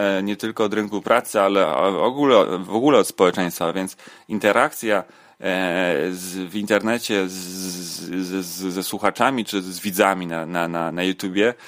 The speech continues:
e, jest, jest, jest dla Rafała, czy też jak Rafał sam kiedyś mówił, no, taką formą terapii dla niego,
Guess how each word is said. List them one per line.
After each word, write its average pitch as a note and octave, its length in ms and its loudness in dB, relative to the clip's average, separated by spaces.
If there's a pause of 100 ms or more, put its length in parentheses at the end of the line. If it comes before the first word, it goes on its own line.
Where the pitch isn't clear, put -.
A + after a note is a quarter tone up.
(280)
e, - 80 -2 (480)
jest, G#2+ 460 0
jest, G#2+ 380 -2
jest G#2+ 280 0
dla G2+ 160 6
Rafała, G#2 480 2 (200)
czy F#2+ 200 -12
też G2 220 -4
jak G2 160 0
Rafał G2+ 260 0
sam G2 240 -2
kiedyś G2+ 260 -6
mówił, A#2+ 260 0
no, A2 200 0
taką A2 360 -2
formą G#2 300 -2
terapii A2 400 0
dla E2 100 -4
niego, D2+ 340 -8